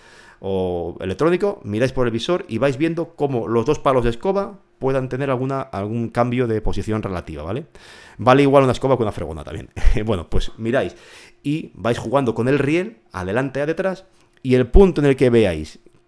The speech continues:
que se produce de menor forma esa, ese desplazamiento, pues ponéis ahí un post-it, una, una pegatina, ponéis ahí una rayita, hacéis un, yo qué sé, lo que queráis,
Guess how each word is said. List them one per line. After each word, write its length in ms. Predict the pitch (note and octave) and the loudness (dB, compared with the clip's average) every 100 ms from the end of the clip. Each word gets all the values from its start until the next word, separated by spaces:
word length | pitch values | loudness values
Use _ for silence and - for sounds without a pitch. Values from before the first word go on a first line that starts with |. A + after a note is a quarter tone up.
| _ | _
que 140 | A#2 | -4
se 140 | A2 A2+ | 0 6
produce 420 | A2 C#3 C3+ G#2 | 6 6 2 0
de 500 | A2+ A#2 - A#2 B2+ | -2 -4 -4 2 2
menor 400 | C3 C#3+ B2+ A#2 | 4 0 0 0
forma 300 | - G2 G#2 | 2 2 0
esa, 180 | B2 A2+ | 0 0
ese 300 | G#2 G#2+ A2+ | 0 -4 -6
desplazamiento, 640 | G#2+ A2 A2+ D#3 E3+ F#3+ - - - - | -2 -2 0 -2 0 -4 -4 -20 -20 -20
pues 160 | - - | -16 -12
ponéis 380 | D#2 D#2 D#2+ D#2 | -10 -8 -8 -6
ahí 160 | D#2+ | -6
un 180 | D#2+ D2+ | -8 -8
post-it, 500 | - C3+ - - B2+ | -2 -2 -2 -6 -4
una, 300 | A2 G2 F2+ - | -4 -4 -6 -8
una 220 | F#2+ F2+ | -8 -6
pegatina, 640 | F2 D#2+ - D#3+ D#3 C3 | -6 -4 -2 0 0 0
ponéis 300 | A#2 G2 G2+ | 0 -4 -4
ahí 140 | F#2+ F#2+ | -2 -2
una 120 | F#2 | -4
rayita, 640 | F2 G2+ D3+ - D#3+ E3 - - - | -4 -4 -4 0 2 2 -2 -20 -10
hacéis 460 | E2+ E2 G2 F#2 - | -8 -2 -2 -2 -4
un, 500 | F#2+ F#2 F#2 F2 E2+ | -6 -4 -4 -6 -6
yo 80 | E2+ | -8
qué 80 | D#2 | -8
sé, 160 | D#2 - | -12 -10
lo 80 | F#2+ | -2
que 60 | |
queráis, 340 | A2+ F#3+ G3+ | 4 6 4